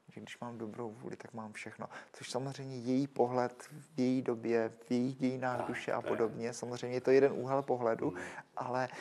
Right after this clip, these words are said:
Speaker 2: Určitě.
Speaker 1: někdy, někdy je to hodně povzbuzující, když člověk fakt je unavený,
Speaker 2: Je.
Speaker 1: nebo má tu chřipku nebo podobně, tak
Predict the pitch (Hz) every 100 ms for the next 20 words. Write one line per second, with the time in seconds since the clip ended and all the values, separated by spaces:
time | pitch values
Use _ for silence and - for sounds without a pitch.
0 | - - 131 131 143 151 127 135 127 135
1 | 135 143 131 127 127 135 - 127 127 127
2 | 120 123 117 - 127 123 120 - 127 -
3 | 123 - - 123 110 110 110 113 120 123
4 | 131 123 - 113 - 123 127 120 110 107
5 | 113 117 113